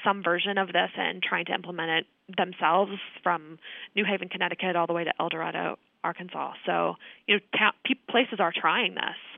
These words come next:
and, um, I think they're starting to see some results, depending on the city and depending on, you know, are they putting requirements on it? Some are, some aren't. But, uh, Kalamazoo has started a, um,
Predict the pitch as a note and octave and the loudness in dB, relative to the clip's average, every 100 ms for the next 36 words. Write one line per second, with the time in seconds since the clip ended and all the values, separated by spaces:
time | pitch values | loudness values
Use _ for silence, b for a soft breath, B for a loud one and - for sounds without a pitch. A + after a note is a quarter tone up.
0 | B B - - F#3+ F#3+ F#3+ G3+ F3+ F3 | B B 0 2 2 0 2 2 2 2
1 | - F#3 F#3 F3+ F3 - E3 E3+ F3 E3+ | -2 -2 -4 -2 -2 0 0 -2 -10 -10
2 | - E3+ E3 - E3 E3 E3+ F#3 - - | -6 -6 -6 -10 -12 -6 -4 -4 -6 -8
3 | - - F3 E3+ D#3+ D#3+ D3 - G3+ - | -6 -4 -4 -4 -8 -8 -10 -10 -8 -2
4 | F3+ D#3 F#3 A#3 - E3 D#3+ D#3+ D#3+ _ | 0 0 -2 -6 -8 -12 -10 -14 -14 _
5 | B B B B C4 G#3+ F#3+ - G#3 G3 | B B B B 2 4 4 6 6 6
6 | G#3 F#3+ G3 G3+ F3 F3+ F3 E3 F3+ F3+ | 4 4 4 4 4 2 4 4 4 2
7 | G3 F#3 E3+ F3 - F3+ D#3+ F3 B B | 0 2 2 0 -2 -2 0 -2 B B
8 | B - A3+ G#3 G3 A#3+ A3 G#3+ G3 C#4 | B 8 10 10 6 4 2 2 4 6
9 | D4 G#3+ G3+ - G3 F#3+ F3+ F3+ - F3 | 6 4 0 0 2 4 2 0 -2 -2
10 | F3 E3+ E3 - E3+ D#3 D#3 D3+ D#3 | -2 -4 -6 -8 -10 -10 -10 -12 -20